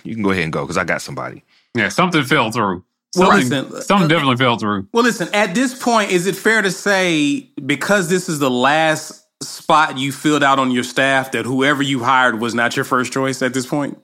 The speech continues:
Speaker 2: Yeah, for sure.
Speaker 1: Right.
Speaker 2: I think, I think the, the, the length of time that it took you to fill the
Speaker 3: Yeah.
Speaker 2: position certainly, uh, plays into it.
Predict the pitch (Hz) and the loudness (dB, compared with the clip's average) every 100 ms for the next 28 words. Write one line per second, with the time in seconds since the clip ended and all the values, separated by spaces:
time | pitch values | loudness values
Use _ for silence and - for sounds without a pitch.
0 | - 226 156 - 196 277 175 95 98 117 | -2 0 0 -2 0 0 2 0 2 2
1 | 156 190 156 120 202 190 185 143 147 131 | 2 2 0 0 0 2 0 2 0 2
2 | 123 127 117 117 196 139 110 175 170 113 | 4 2 4 4 2 2 2 2 2 0
3 | 101 156 139 117 90 196 147 98 147 131 | 0 -2 0 0 2 0 0 0 0 0
4 | 98 107 104 - _ - 170 143 131 117 | -2 -6 -8 -14 _ 0 2 2 4 2
5 | 107 104 107 101 98 - - 127 101 156 | 2 2 2 2 0 -4 0 0 0 -2
6 | - 98 95 | -2 -4 -4